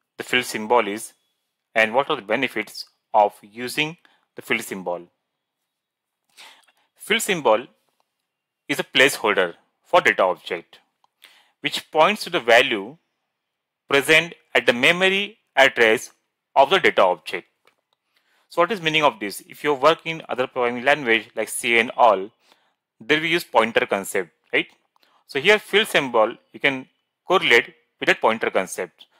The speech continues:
So let's see how it is declared, how it is used, and what is meaning of this sentence in abap. So consider a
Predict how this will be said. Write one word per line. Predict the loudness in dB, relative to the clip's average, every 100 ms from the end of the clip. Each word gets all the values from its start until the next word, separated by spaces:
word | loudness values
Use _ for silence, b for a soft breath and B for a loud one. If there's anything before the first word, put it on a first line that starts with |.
| _
So | -4
let's | -4 -2
see | -2 -2 -4 _ 0
how | 4 6 4 _ _ _ _ _ _ -10
it | -4
is | -4
declared, | -4 -2 2 2
how | 2
it | 0
is | -4 -6 -4
used, | -4 -6 -8
and | -4
what | -4 -4
is | -6
meaning | -8 -2
of | -2 -2
this | -8
sentence | -2 -2 0 -2 -2 -10
in | -14 -14
abap. | -4 -2 -2 _ _ _ _ _ _ _ _ _ _ _ _ b b b b b _
So | 0
consider | 2 2 2 2 4
a | 2